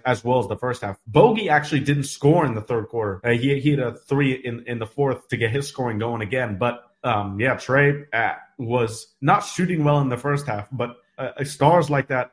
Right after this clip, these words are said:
once, once they see how they're covering you through, through most of the game, they're gonna make adjustments, and that's, that's what Trae did. He, he had single digits in the first half and ended, uh, and ended with twenty-five, uh, to, to, uh, begin the fourth.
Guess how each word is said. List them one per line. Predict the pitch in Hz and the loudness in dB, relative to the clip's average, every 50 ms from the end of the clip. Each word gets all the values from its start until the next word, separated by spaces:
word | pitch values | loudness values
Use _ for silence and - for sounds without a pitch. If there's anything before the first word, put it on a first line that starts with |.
| _ _ | _ _
once, | 143 175 202 190 - - | -4 -2 -2 -2 -4 -4
once | 185 214 214 - | -4 -4 -4 -2
they | - 160 135 | -2 -2 -2
see | 147 - - 151 175 175 | -2 -2 -2 -2 0 0
how | 151 147 135 143 143 | 0 0 0 0 0
they're | 139 123 | 0 -2
covering | - 139 135 131 147 156 151 151 | 0 -2 -2 0 0 -2 -2 -4
you | 160 170 170 | -4 -6 -8
through, | - - 135 127 123 123 123 - _ _ - | -8 -6 -6 -6 -6 -6 -10 -14 _ _ -8
through | 131 123 | -4 -4
most | 131 135 135 139 135 | -2 -4 -4 -4 -6
of | |
the | 117 107 | -8 -6
game, | 110 117 127 135 135 139 - _ | -6 -6 -4 -6 -6 -8 -4 _
they're | 139 135 | 2 2
gonna | 135 165 180 156 | 4 4 2 2
make | 143 139 - | 0 0 -2
adjustments, | 117 95 110 110 110 - - _ - - 104 | -2 -4 -4 -6 -6 -8 -12 _ -20 -14 -12
and | 110 107 104 104 - _ | -10 -8 -8 -10 -10 _
that's, | - 127 131 - - - - _ _ _ _ | 2 4 4 4 0 -8 -16 _ _ _ _
that's | 139 135 143 | 0 0 0
what | 139 135 127 - | 0 -2 -4 -2
Trae | - 131 139 147 | -2 0 0 0
did. | 120 95 - _ _ _ | -2 -4 -10 _ _ _
He, | 123 135 147 | 0 0 0
he | 147 131 151 | 2 2 2
had | 160 143 - - | 2 2 0 -2
single | - - - 156 160 151 143 | -6 -4 -2 -2 -2 0 0
digits | 131 147 147 147 139 - | -2 -2 -2 -2 -4 -4
in | 123 | -4
the | 120 113 | -6 -6
first | - 127 135 135 - | -4 -4 -4 -4 -4
half | 113 107 104 104 - - | -6 -8 -8 -8 -8 -8
and | 123 117 110 - - | -8 -8 -8 -4 -2
ended, | 147 156 156 143 135 131 131 131 - - _ | 0 0 2 2 0 0 -2 -6 -8 -8 _
uh, | 131 113 110 107 120 120 | -2 -2 0 0 0 0
and | 151 135 135 | 0 0 0
ended | - 156 151 147 139 120 | 0 0 0 0 -2 -2
with | 120 120 | -4 -6
twenty-five, | - - 147 143 127 - - 131 127 120 104 - - _ | -6 -4 -4 -4 -4 -4 -2 0 0 0 0 -2 -8 _
uh, | - 110 107 104 104 - _ | -8 -6 -4 -4 -6 -6 _
to, | - 123 113 - - _ - | -8 -8 -8 -8 -12 _ -8
to, | 120 110 107 107 110 110 113 107 - 127 | -4 -2 -2 -2 -4 -6 -10 -12 -8 -6
uh, | 113 107 104 | -4 -2 -2
begin | 95 104 104 120 120 113 | -4 -4 -4 -4 -4 -4
the | 104 | -4
fourth. | - 123 131 104 - | -6 -8 -8 -10 -10